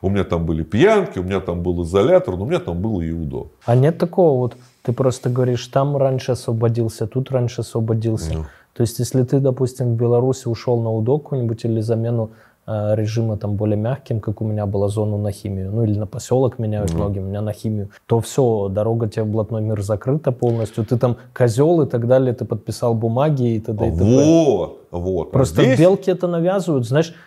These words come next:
Speaker 2: ну, как бы, а за границей преступники, ну, и в моем, допустим, понимании, ну, че гнить в этой тюрьме? Есть возможность выйти, подрешить за бабки удо, не удо, помилование, там,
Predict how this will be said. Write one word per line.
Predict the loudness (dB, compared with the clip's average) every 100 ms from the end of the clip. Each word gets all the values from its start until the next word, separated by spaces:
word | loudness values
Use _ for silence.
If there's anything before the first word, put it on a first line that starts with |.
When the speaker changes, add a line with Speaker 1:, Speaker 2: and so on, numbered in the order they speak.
| _ 2
Speaker 2:
ну, | 4 4
как | 2 0
бы, | 2 0 0 -12
а | -4
за | 2 4
границей | 4 4 2 0 -2
преступники, | -2 0 0 0 0 2
ну, | 4 6
и | 6
в | 4
моем, | 2 2 2
допустим, | 0 -2 -4 -4
понимании, | -2 -2 0 0 0
ну, | -2
че | 0 2
гнить | 2 0 0
в |
этой | -2 -2
тюрьме? | 0 0 2 2
Есть | 2 0 0
возможность | 0 0 0 -2 -4 0
выйти, | 0 0
подрешить | -2 0 0 -2 0 2
за | 2
бабки | 4 2 2 -2
удо, | 0 2 2 2
не | 2
удо, | 0 0
помилование, | 0 -2 0 0 0 0
там, | -2 -6